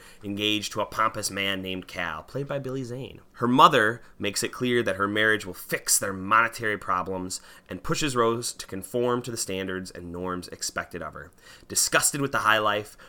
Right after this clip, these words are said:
Rose attempts suicide by flinging herself off the ship. Jack, a young drifter who won third-class tickets to the Titanic in a card game at the eleventh hour,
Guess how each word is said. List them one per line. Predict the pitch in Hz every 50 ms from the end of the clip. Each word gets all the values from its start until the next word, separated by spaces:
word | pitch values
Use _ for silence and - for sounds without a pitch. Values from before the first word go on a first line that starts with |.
| - -
Rose | - 117 131 139 131
attempts | 127 - - 120 117 -
suicide | - - - 120 120 110 - - 101 98 95
by | 92 95 95
flinging | - - - - 95 104 104 104 123 175 196 180 165
herself | 143 139 135 - - 123 123 117 -
off | 113 104 - -
the | 98
ship. | - - - - 95 87 - - - - - - - - - - - - - -
Jack, | - 127 131 135 139 139 - - - - - - -
a | - 98
young | 104 135 143 143 139 123
drifter | 113 117 131 131 - - 135 131 127
who | 117 113 110
won | 110 117 113 110 107
third-class | - - 147 151 135 - - 139 131 - -
tickets | - - 160 143 131 -
to | - - 127 120
the | 113 113
Titanic | 107 - 117 117 117 - 127 127 123 127 120 - - - - - - -
in | 87 95
a | 90
card | - - 135 143 139 131 123
game | 123 123 123 120
at | 107 - - -
the | 107 95
eleventh | 90 104 127 143 147 135 -
hour, | 120 113 110 110 110 107 107 107